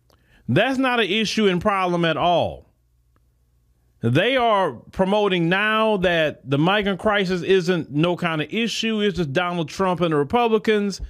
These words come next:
It's maga. And, oh, any black person that take issue with this,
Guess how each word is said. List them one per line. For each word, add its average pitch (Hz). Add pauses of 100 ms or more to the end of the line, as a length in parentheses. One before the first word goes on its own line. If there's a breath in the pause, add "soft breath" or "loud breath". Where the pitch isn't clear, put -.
(380 loud breath)
It's 135
maga. 202 (360 loud breath)
And, 147
oh, 196
any 214
black 196
person 214
that 185
take 190
issue 226
with 208
this, 220